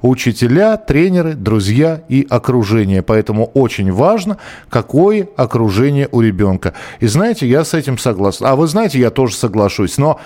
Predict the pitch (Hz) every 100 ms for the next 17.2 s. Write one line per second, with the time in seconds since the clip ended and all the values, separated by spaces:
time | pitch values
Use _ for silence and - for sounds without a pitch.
0 | - - 147 175 147 82 80 - - -
1 | 104 110 175 156 - 143 156 147 220 -
2 | 170 139 - 139 160 - 170 156 156 135
3 | 123 131 139 156 190 147 120 95 - 92
4 | 131 - 120 110 123 143 104 98 95 -
5 | 104 104 82 80 - - - - - -
6 | - - - - 196 233 220 208 202 117
7 | - 123 131 - - 208 220 220 - -
8 | - 120 117 123 127 110 123 123 110 143
9 | 185 208 208 - - - - 156 131 123
10 | 120 127 117 123 123 139 127 139 120 117
11 | 110 117 104 110 107 101 - 131 131 127
12 | 117 120 113 117 123 120 135 135 127 95
13 | 90 92 104 92 107 98 - 92 92 85
14 | - 175 - - 92 82 87 80 76 85
15 | 135 143 139 123 120 - 82 76 - 76
16 | 73 76 78 104 104 87 - 76 - 80
17 | - -